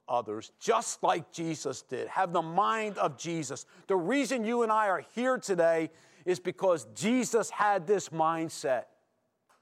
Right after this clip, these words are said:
And so I have a list that I'm going to put up. I'm just going to go through it quickly, but I think this is a way to look at it practically. How do we show biblical humini-, humility in community? If you could put that up.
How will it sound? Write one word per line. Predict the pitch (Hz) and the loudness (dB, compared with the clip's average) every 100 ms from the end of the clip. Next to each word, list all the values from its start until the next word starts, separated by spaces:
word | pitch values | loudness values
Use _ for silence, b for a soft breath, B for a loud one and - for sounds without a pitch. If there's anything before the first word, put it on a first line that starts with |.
| _ _ _ _ _ _ _ _ _ _ _ _ _ _ _ _ _ _ _ _ _ | _ _ _ _ _ _ _ _ _ _ _ _ _ _ _ _ _ _ _ _ _
And | 160 | -4
so | - 208 202 | 4 6 6
I | 190 | 4
have | 175 240 254 247 190 | 2 2 4 4 4
a | 180 | 2
list | 170 208 208 | 4 4 2
that | 196 | 0
I'm | 180 | 0
going | 170 175 | 2 0
to | - | 0
put | 180 | 2
up. | 180 | 2
I'm | 170 | 0
just | 156 160 | -6 -4
going | 208 | 0
to | |
go | 185 | 0
through | 175 - 196 | 0 2 2
it | 185 | 2
quickly, | - - 214 214 143 135 143 - _ _ _ _ _ _ | -2 0 0 0 0 0 -4 -12 _ _ _ _ _ _
but | 160 | 0
I | 165 | 0
think | 214 - | 0 -2
this | 233 | -4
is | 220 | 0
a | 220 | 2
way | 214 208 | 4 4
to | 180 | 4
look | 190 190 | 4 4
at | 185 | 2
it | 170 - | 0 -6
practically. | - 190 170 - 139 - 127 127 147 - b b b b | 0 2 4 0 -6 -2 0 0 -2 -8 b b b b
How | - 226 | 0 2
do | 262 | 2
we | 233 | 0
show | 214 - 196 185 | -4 -4 0 0
biblical | 165 180 170 160 170 | 2 0 -2 -2 -4
humini-, | 165 160 165 170 147 - - | -4 -2 -2 0 -4 -6 -8
humility | 156 208 208 - 151 | -2 2 2 0 -2
in | 143 | -4
community? | 143 175 202 226 147 117 110 _ _ | -6 -4 -2 -2 -4 -6 -12 _ _
If | - | -12
you | 185 | -8
could | 190 | -6
put | 190 185 | -4 -2
that | 165 156 | 0 0
up. | 143 117 _ | 0 -2 _